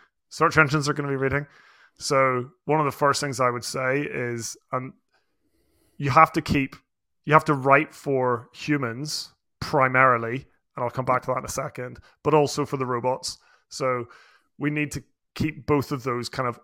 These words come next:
audiences, as it were, in mind whenever you're writing your content. Now, what I mean, what I mean by that, well, I mean, writing for humans, what we used,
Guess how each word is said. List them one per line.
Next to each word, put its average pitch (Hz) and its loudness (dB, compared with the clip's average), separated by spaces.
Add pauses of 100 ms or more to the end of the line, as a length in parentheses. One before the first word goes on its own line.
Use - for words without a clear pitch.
audiences, 135 -2
as 127 -4
it 147 -10
were, 120 -4 (300)
in 135 -6
mind 127 -4 (100)
whenever 131 -4
you're 123 -4
writing 123 -4
your 117 -10
content. 131 -6 (640)
Now, 147 4 (160)
what 151 4
I 139 6
mean, 127 -6
what 143 0
I 127 4
mean 123 -6
by 139 2
that, 147 2
well, 135 0
I 127 -2
mean, 131 -6 (640)
writing 156 2
for 139 -6
humans, 139 -8
what 160 -2
we 156 -2
used, 135 -6